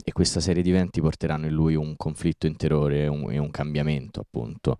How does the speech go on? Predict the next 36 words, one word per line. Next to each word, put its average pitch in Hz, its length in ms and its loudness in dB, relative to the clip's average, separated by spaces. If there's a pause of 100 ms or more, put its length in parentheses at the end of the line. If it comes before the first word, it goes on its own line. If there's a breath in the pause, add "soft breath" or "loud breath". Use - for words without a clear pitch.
(400 loud breath)
E 76 500 4
nel 78 420 0
capannone 85 460 2
di 80 100 -2
Pietralata 78 540 0
degli 73 220 -2
Sfollati 85 540 0
conoscerà 71 520 -4
Ida 73 260 0
e 67 40 0
i - 20 0
suoi 76 180 0
figli 92 480 2 (500 loud breath)
e 76 440 4
diventerà 80 360 2
molto 80 340 0
amico 78 500 2
di 78 140 -2
Nino 76 260 -2
inizialmente, 73 680 -4
che 71 60 2
è 71 40 2
il 67 80 -4
figlio 71 180 0
grande 73 320 -2
di 76 220 0
Ida, 82 180 0
perché 69 260 -2
divente-, 69 540 -2 (300 loud breath)
diventeranno 73 560 0
compagni, 76 600 0 (320)
mm, 69 520 -6 (120)
per - 120 -2
la - 80 0
lotta 73 240 2
partigiana, 104 680 2